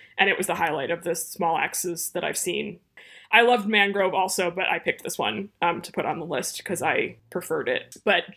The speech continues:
th-, in general, Small Axe was a big, big highlight of the year. So I'm sure we will be discussing,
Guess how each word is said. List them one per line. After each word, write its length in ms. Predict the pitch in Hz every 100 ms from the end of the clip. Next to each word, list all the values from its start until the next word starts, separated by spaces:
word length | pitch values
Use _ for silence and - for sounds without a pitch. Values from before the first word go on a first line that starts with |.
| _
th-, 120 | 202 -
in 220 | 254 233
general, 480 | 208 214 196 190 180
Small 340 | - 208 165 175
Axe 260 | 180 -
was 140 | 190 -
a 60 |
big, 340 | 170 139 151 - _ -
big 140 | 190
highlight 420 | 180 151 107 101 - _ -
of 160 | 180 -
the 100 | 113
year. 320 | 92 90 208
So 380 | - 131 104 - - - -
I'm 140 | 202
sure 280 | - - 208
we 120 | 196
will 160 | 190 185
be 120 | 180
discussing, 800 | - 190 - 175 202 175 165